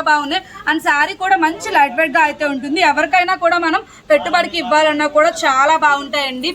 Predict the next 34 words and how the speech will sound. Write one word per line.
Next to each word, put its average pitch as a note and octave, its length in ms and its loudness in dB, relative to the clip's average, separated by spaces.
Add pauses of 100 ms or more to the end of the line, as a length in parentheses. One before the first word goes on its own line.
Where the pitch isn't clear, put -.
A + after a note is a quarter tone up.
పెట్టుబడికి F4+ 580 0 (100)
కూడా D#4+ 200 4 (300)
సర్లేరు F4 420 0 (100)
మాకెవరు E4 480 2
అంటూ D4 180 -6 (120)
సంతోషం F4 540 -2
ఫ్యాక్టరీ C#4 400 0
అవుట్లెట్ D4+ 460 0
అండి. C#4+ 160 -6 (100)
కలర్సే D4+ 440 0
కాదండి, D#4 360 -2 (320)
ప్రైజెస్ E4 440 -2
లో F#4+ 60 2 (120)
కూడా E4+ 180 -2 (120)
చాలా D#4+ 420 2
మంచి E4 160 -10 (100)
రీజనబుల్ D4+ 420 -8
ప్రైజెస్, D#4 320 -6
మంచి C#4 180 -6 (120)
ఆఫర్స్ D4+ 300 -6
లో D#4+ 60 -2 (100)
కూడా D4+ 160 -2 (100)
ఉంటాయి. C#4+ 300 -4 (340)
అవి E4+ 200 0
సమ్మర్ E4 360 -2
కలెక్షన్, E4 360 -6 (140)
ఆషాఢం, D#4+ 400 -4
శ్రావణం D4 340 -2 (100)
కాదండి, C4+ 380 -2 (360)
ఎప్పుడు G#4 300 -4 (120)
కూడా F#4 180 0 (100)
మా D4 80 2 (120)
మాల్ D#4 220 2
లో E4 40 -2